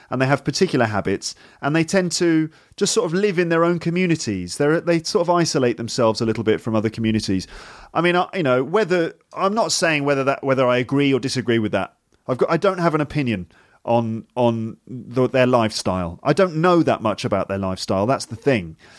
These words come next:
Um, all I know is that I'm a complete, I, I'm a complete outsider in that world, uh, as most people are, really, unless you're a Hasidic Jew yourself. Um,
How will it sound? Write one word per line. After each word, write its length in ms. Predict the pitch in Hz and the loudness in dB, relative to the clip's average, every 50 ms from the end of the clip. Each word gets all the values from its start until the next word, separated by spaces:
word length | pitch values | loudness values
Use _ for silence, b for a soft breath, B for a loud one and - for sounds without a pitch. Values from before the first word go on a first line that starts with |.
| B B B B B B B B | B B B B B B B B
Um, 360 | 120 131 135 135 135 139 - | -4 -2 -2 -2 -2 -6 -6
all 260 | - 202 214 233 214 202 | -4 -2 -2 0 0 0
I 160 | 190 185 180 | 0 0 0
know 280 | 160 139 120 113 113 | 0 0 2 2 2
is 260 | 113 113 113 - - - - _ - - | 0 0 -2 -4 -8 -10 -14 _ -16 -10
that 220 | 135 127 131 135 - | -4 -2 -2 0 0
I'm 260 | 147 160 170 165 156 | 0 0 0 0 0
a 60 | 151 151 | -2 -4
complete, 400 | - 135 143 147 147 - - _ _ _ _ - | -4 -2 -2 -2 -2 -2 -6 _ _ _ _ -10
I, 120 | 131 - - _ _ - | -10 -10 -10 _ _ -2
I'm 180 | 143 170 170 165 | 0 2 2 2
a 40 | |
complete 320 | 156 156 139 147 156 156 - | 0 0 2 2 0 2 2
outsider 840 | 147 139 131 - - - - 139 135 131 123 107 101 92 92 92 95 - | 0 0 0 0 0 0 2 2 2 2 2 0 0 -2 -2 -4 -6 -6
in 140 | - 120 113 | -6 -4 -2
that 200 | 110 110 - - | -2 -4 -2 -2
world, 500 | 110 107 98 92 90 90 95 98 - - b b b b b b b b b b b b b _ | 0 0 0 0 -2 -4 -6 -6 -10 -16 b b b b b b b b b b b b b _
uh, 220 | - 123 131 135 - - | 0 2 2 2 2 2
as 200 | 165 175 139 160 | 0 0 0 0
most 300 | 208 240 247 240 - - | 0 0 0 0 0 -2
people 320 | 185 190 175 - 175 180 | -2 0 0 2 2 2
are, 380 | 202 202 147 101 87 87 110 - _ _ _ _ | 4 4 2 2 0 -2 -8 -12 _ _ _ _
really, 440 | - 120 131 131 107 85 82 92 107 - | -2 0 2 2 2 0 -2 -6 -4 -4
unless 360 | - 120 127 135 131 123 - - | -2 0 0 0 0 0 0 0
you're 200 | 135 127 120 110 | 2 4 4 2
a 40 | |
Hasidic 500 | 98 95 113 104 - - 127 104 110 101 | 2 0 -2 -2 -2 -2 -2 -2 -2 -4
Jew 180 | - - 120 113 | -4 -2 0 0
yourself. 640 | 104 98 95 87 - - 110 90 82 82 - - - B B B B B B B B - | 0 0 -2 -4 -2 -2 -2 -2 -4 -6 -8 -12 -18 B B B B B B B B -2
Um, 440 | - 139 143 147 147 151 151 - | 0 2 2 2 2 0 -4 -10